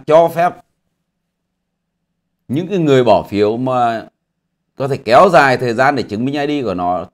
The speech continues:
thêm ba ngày, tức là đến ngày mười hai tháng một là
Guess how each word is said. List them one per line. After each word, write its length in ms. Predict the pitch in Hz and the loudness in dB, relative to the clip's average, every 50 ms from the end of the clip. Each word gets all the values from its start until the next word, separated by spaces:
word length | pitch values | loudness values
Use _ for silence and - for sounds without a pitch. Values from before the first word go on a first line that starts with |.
| _ _ | _ _
thêm 200 | 139 147 160 160 | -6 -6 -2 2
ba 180 | 156 147 147 143 | 2 2 2 2
ngày, 320 | 139 127 117 101 87 - _ _ _ _ _ _ _ _ _ | 0 0 -2 -2 -4 -8 _ _ _ _ _ _ _ _ _
tức 120 | - 107 117 | -6 -4 -2
là 100 | 120 110 | 0 -2
đến 200 | 104 110 120 120 | -2 -2 -2 -2
ngày 120 | 117 110 | -2 0
mười 220 | 110 113 120 117 | 0 0 0 -2
hai 240 | 117 120 127 127 131 | -2 -2 -4 -4 -4
tháng 160 | 131 131 131 | -6 -6 -6
một 240 | 113 95 87 - _ _ _ _ _ _ _ | -6 -6 -8 -10 _ _ _ _ _ _ _
là 460 | - 90 98 104 107 104 98 85 62 | -10 -4 -2 -2 -2 -2 -4 -6 -10